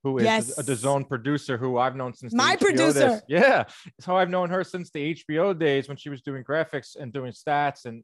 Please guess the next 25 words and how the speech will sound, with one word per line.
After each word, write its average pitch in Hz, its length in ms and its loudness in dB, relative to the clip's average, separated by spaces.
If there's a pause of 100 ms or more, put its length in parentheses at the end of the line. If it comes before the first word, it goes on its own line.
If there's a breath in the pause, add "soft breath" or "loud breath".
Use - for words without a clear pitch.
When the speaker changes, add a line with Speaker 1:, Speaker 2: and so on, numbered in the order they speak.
Speaker 1:
to - 80 -20
see 143 200 -14
her 131 140 -10
rise 127 360 -4
is, 117 120 -10
is 117 180 -12
great. 117 220 -8
So 107 260 -8 (300)
awesome 180 340 -2
stuff. 151 380 -2
Women 170 320 -6
belong 151 300 -4
in 139 80 -10
sports. 139 540 -8
Women 143 200 -8
belong 135 280 -2
in 120 80 -8
boxing. 120 420 -4
I 113 40 -6
know 120 180 -6
it's - 120 -12
a 120 40 -10
male-dominated 120 1200 -4
sport, 127 360 -6
but 185 140 -4